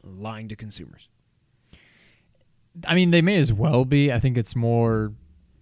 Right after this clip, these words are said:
Speaker 2: they're just being very clever with how they're wording things,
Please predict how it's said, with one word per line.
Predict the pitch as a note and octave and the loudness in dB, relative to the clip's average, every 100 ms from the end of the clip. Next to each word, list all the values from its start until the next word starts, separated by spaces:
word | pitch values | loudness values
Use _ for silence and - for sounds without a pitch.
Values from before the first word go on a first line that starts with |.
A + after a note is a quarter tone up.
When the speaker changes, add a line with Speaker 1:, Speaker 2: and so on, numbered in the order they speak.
| _ - | _ -12
Speaker 2:
they're | A2 A2 G#2 | -4 -2 -2
just | G2+ - - - _ _ _ _ _ | -4 -8 -10 -18 _ _ _ _ _
being | A2+ G#2 | -10 -10
very | G2+ G#2+ G#2 G2+ G2+ G2+ G#2+ - - _ | -10 -12 -12 -14 -16 -16 -18 -20 -20 _
clever | - - A2 A2 A2+ A2+ A#2 | -16 -10 -6 -4 -4 -2 -2
with | A2 A2+ G#2 G2+ - - - - - - _ _ _ _ _ _ _ _ _ | -2 -4 -6 -12 -18 -18 -18 -20 -20 -20 _ _ _ _ _ _ _ _ _
how | - G#2+ | -6 -4
they're | G#2+ A2 | -2 -2
wording | G#2 A2 A#2 B2 | -2 -2 -4 -6
things, | C3+ C3 C3 C3 - | -6 -6 -6 -8 -10